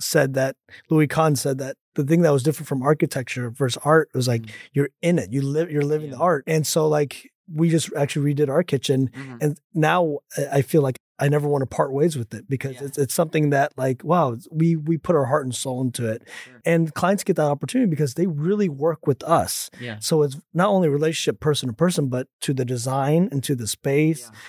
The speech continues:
Speaker 1: and to everything. So you sit there and you really fall in love with it. And so that's the goal. There are many ways to get there, but that's, that's the
Speaker 2: Yeah.
Speaker 1: goal, to really love that
Speaker 2: I like
Speaker 1: space.
Speaker 2: that. So the success is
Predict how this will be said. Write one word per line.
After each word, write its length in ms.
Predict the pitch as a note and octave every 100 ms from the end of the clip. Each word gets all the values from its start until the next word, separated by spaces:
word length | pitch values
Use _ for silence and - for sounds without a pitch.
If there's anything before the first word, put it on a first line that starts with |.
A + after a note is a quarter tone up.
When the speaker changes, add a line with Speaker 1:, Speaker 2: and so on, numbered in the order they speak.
| -
Speaker 1:
and 100 | C3+
to 60 | D#3+
everything. 300 | F3 E3+ C#3
So 120 | C3+ C#3+
you 140 | D3
sit 240 | - A3+
there 100 | E3
and 80 | C#3+
you 80 | C#3+
really 220 | F3+ F#3+
fall 240 | - D3 C3+
in 100 | C3
love 220 | C3+ A#2
with 120 | G2+
it. 160 | G2+ - -
And 180 | F3 F#3
so 120 | F#3+
that's 260 | F#3+ G3+ -
the 80 |
goal. 460 | D3+ C#3+ A#2 C3+ - _
There 220 | - D#3+ D3+
are 40 |
many 200 | D#3 D#3+
ways 200 | D3+ C#3+
to 80 | C#3
get 180 | C#3+ C3+
there, 180 | E3 E3
but 160 | C3+
that's, 280 | C#3+ D3 - -
that's 220 | C3+ -
the 80 | -
Speaker 2:
Yeah. 60 |
Speaker 1:
goal, 200 | B2+ F#2+ -
to 200 | D3+ D3+
really 340 | E3+ D#3 D3+
love 440 | - D#3+ D3 C#3+ C3
that 200 | G#2+ E2+
Speaker 2:
I 80 | C3+
like 140 | D#3 A#2+
Speaker 1:
space. 200 | B2+ -
Speaker 2:
that. 100 | -
So 140 | D3
the 100 | B2+
success 600 | A#2+ C3+ B2 - D3+ C#3+ C3+
is 380 | A#2+ A2+ A2